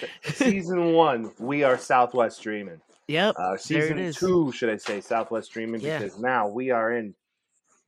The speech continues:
Speaker 1: season
Speaker 2: Season
Speaker 1: two.
Speaker 2: two.
Speaker 1: I can't believe I'm saying this. This is
Speaker 2: This
Speaker 1: so
Speaker 2: is season
Speaker 1: cool.
Speaker 2: two, episode one, Mike. Look at us go.
Speaker 1: Season two, look at us. Season two,
Speaker 2: Who'da
Speaker 1: episode
Speaker 2: thought?
Speaker 1: one is in the books, people. Thank you guys so much, as always, for tuning in this evening. We had a lot of fun. Excited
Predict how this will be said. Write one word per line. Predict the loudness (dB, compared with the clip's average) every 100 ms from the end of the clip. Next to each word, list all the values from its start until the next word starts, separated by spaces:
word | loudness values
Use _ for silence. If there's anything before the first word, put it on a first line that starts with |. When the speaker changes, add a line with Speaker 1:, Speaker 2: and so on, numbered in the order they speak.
| _ _
Speaker 1:
season | -16 -10 -10 -10 -10
Speaker 2:
Season | -8 -6
Speaker 1:
two. | -6 -6
Speaker 2:
two. | -8 -12
Speaker 1:
I | -16
can't | -12 -12
believe | -8 -10 -10
I'm | -12
saying | -10 -10
this. | -12 -16
This | -16
is | -14
Speaker 2:
This | -10
Speaker 1:
so | -8
Speaker 2:
is | -6
season | -4 -4 -4
Speaker 1:
cool. | -2 -2
Speaker 2:
two, |
episode | -2 -4 -4
one, | -2 -4
Mike. | -2 -4 -2
Look | -4 -2
at |
us | -4
go. | -2 2
Speaker 1:
Season | 2 2 -2 -2
two, | -4
look | -2 -2 2
at | 2
us. | 2 0 -16 -20 _
Season | -8 -6 -8
two, | -2 0
Speaker 2:
Who'da | 0
Speaker 1:
episode | -2 -2 0 0
Speaker 2:
thought? | -2
Speaker 1:
one | -4 -6 _ _ _
is | -16 -16 -10
in | -8 -6
the | -8
books, | -6 -8 -8 -12
people. | -16 -12 -14 -10
Thank | -12 -12
you | -16
guys | -14 -14
so | -14 -10 -4 -4
much, | -4 -8 -10
as | -8
always, | -4 -4 -4 -10
for | _
tuning | _ -16 -14
in | -14 -14
this | -14 -14
evening. | -14 -12 -14 -16 _ -20 -20 -18
We | -14 -10
had | -10
a | -8
lot | -4 -2 -2
of | -4
fun. | -6 -6
Excited | -8 -4 -2 -4